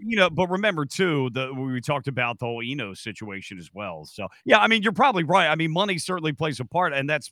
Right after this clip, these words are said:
that's my point. Passing game coordinator a-, adds more money in addition to being a position coach there. So,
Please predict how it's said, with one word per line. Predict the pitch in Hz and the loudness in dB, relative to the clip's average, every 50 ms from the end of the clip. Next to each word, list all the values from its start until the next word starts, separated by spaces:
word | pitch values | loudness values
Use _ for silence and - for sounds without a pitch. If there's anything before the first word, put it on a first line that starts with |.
| - | -8
that's | 160 156 147 - | -6 -6 -6 -4
my | - 123 110 | -6 -6 -6
point. | - - 170 160 123 | -6 -6 -8 -8 -6
Passing | - 123 143 131 - 143 | -6 -6 -6 -6 -6 -4
game | 131 120 117 101 | -4 -4 -4 -6
coordinator | - 135 160 151 135 127 123 117 110 104 _ _ _ _ _ - | -6 -8 -6 -6 -4 -4 -6 -6 -6 -8 _ _ _ _ _ -8
a-, | 135 135 - - | -6 -6 -4 -2
adds | 139 135 139 139 120 123 | -2 0 0 -2 -2 -4
more | 135 135 123 107 | -2 -2 -2 -2
money | 107 120 143 147 131 120 | -2 -4 -6 -4 -4 -4
in | 117 110 | -4 -6
addition | 110 92 - 127 - - 123 | -6 -6 -6 -8 -6 -6 -8
to | 113 | -6
being | 90 117 123 110 101 | -4 -4 -4 -4 -6
a | 92 | -8
position | - 101 90 98 151 160 - - 107 85 | -10 -10 -10 -10 -10 -10 -8 -10 -10 -10
coach | - 98 92 82 - - | -10 -10 -12 -12 -14 -12
there. | 101 92 87 90 90 | -10 -8 -8 -8 -8
So, | - - - 127 113 107 | -8 -4 -2 0 0 0